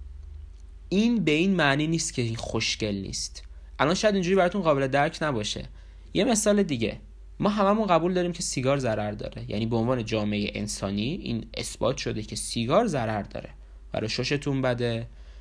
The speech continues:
برای سلامتتون بده، سرطان ریه و گلو میگیرید، میمیرید، خلاصه عمرتون رو کم می‌کنه، کاملاً اثبات شده است، همه هم قبول داریم. از این نظر کاملاً مثل اضافهٔ وزنه. حالا کار ندارم کدومش خطرش بیشتره و واقعاً نمی‌دونم جواب این سوالو.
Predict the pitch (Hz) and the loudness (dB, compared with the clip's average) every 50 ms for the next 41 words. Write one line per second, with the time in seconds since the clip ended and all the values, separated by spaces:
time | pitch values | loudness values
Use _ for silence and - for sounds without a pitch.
0 | - - - 107 104 101 - 104 98 98 98 104 107 - 113 - 131 120 117 117 | -8 -2 0 0 0 2 2 0 2 2 0 -2 -2 -4 -4 -4 -2 -2 0 0
1 | 117 117 107 113 110 107 110 113 - - - 113 98 90 - - 92 95 101 101 | 0 0 0 0 -2 -2 -4 -6 -8 -6 -4 -4 -4 -4 -4 -4 -4 -2 -2 0
2 | 107 101 101 101 104 101 98 95 98 104 113 131 135 123 123 123 120 120 117 113 | 2 2 2 2 2 2 0 0 0 0 0 0 0 0 0 -2 0 0 -2 0
3 | - 160 175 156 113 101 101 - - - - 98 98 113 - - - - - 131 | 0 0 0 0 0 -2 -6 -8 -8 -4 -4 -4 -4 -4 -6 -8 -4 0 2 2
4 | 131 123 123 117 - 123 120 113 - 123 107 110 110 110 110 - - - - 294 | 2 2 0 -2 -2 -4 -4 -2 -2 -2 -2 -2 -4 -6 -6 -6 -6 -6 -6 -6
5 | 330 - - 339 370 392 381 349 277 175 143 - - 135 135 - - 147 151 233 | -6 -2 0 2 4 4 4 4 4 2 2 2 0 -2 -2 -2 -2 -2 -4 -4
6 | - - - - 226 254 254 240 226 190 135 123 113 - 101 90 80 71 - - | -4 -4 0 2 2 4 4 4 2 2 2 0 0 0 -2 -4 -6 -6 -8 -8
7 | - - - - - - - - - 151 175 196 254 254 240 214 202 220 220 220 | -10 -14 -16 -18 -18 -16 -12 2 4 4 6 6 6 4 4 4 4 4 2 2
8 | - 165 160 170 185 190 185 175 175 - - 175 170 - - - - 127 120 120 | 0 0 2 2 2 2 0 0 0 0 2 2 0 0 -4 -6 -6 -2 0 0
9 | 117 120 - 131 127 139 131 120 113 107 107 107 107 - - 113 131 139 135 - | 0 0 0 0 0 2 2 2 0 0 0 -2 -6 -6 -2 0 2 2 2 4
10 | - 214 214 180 131 107 107 - - - 113 110 104 104 101 - - - - - | 6 6 6 6 4 0 -2 -4 -4 -2 -2 0 0 -2 -4 -4 -6 -8 -6 -6
11 | - - - - - - 131 - - - - - - 131 - - - - - 127 | -6 -6 -6 -8 -10 -10 -10 -10 -10 -10 -10 -10 -10 -12 -12 -12 -16 -4 -2 0
12 | 117 117 120 117 135 147 156 147 139 123 110 104 101 98 104 - 104 104 101 104 | 2 2 2 2 2 2 2 2 0 0 0 -2 -4 -6 -6 -6 -6 -6 -6 -6
13 | 107 107 104 101 - - - - - - - | -6 -8 -8 -8 -8 -6 -6 -6 -6 -6 -8